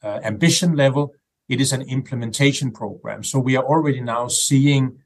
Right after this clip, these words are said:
that actions are being taken, projects are, are happening. And this is really where we need to get in the whole world. We need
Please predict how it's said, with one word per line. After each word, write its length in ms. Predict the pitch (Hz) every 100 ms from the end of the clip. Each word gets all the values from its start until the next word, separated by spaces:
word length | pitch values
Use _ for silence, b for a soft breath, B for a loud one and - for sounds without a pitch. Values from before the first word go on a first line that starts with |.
| _
that 160 | - -
actions 460 | - 131 - 147 123
are 60 | 120
being 240 | 117 113
taken, 480 | 101 117 107 107 107
projects 520 | - 123 - 120 -
are, 320 | 120 110 104
are 280 | - 110 110
happening. 460 | 110 110 120 117 131 _ _ _ _
And 120 | 131
this 160 | 147 175
is 160 | 196 127
really 240 | 151 165
where 260 | 135 131 127
we 80 |
need 220 | 123 131 135
to 120 | 143
get 220 | 113 127
in 100 | 131
the 100 | 113
whole 240 | 113 113 110
world. 340 | 107 107 107
We 80 | 120
need 300 | 127 151 156